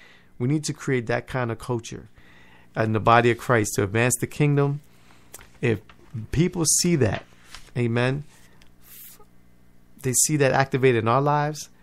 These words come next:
they're gonna want what we have. And what we have is the living hope, the hope of glory. We have Jesus Christ as Lord and Savior and protector,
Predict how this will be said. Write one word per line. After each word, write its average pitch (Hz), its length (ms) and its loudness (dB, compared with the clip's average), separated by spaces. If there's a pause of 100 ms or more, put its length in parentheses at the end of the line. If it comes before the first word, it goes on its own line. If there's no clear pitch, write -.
(140)
they're 123 140 0
gonna 131 160 2
want 117 300 0
what 107 100 2
we 107 140 0
have. 104 340 -2 (440)
And 107 120 -2
what 107 160 2
we 127 120 0
have 143 380 2 (340)
is 110 120 -4
the 104 80 -2
living 117 340 2
hope, 120 340 0 (760)
the 104 120 -6
hope 123 200 2
of 123 120 -2
glory. 117 520 4
We 113 140 -2
have 123 260 2
Jesus 135 460 -2
Christ 117 400 -2
as 110 240 -4
Lord 123 260 2
and 120 100 -2
Savior 104 500 0 (400)
and 104 120 -6
protector, 117 540 0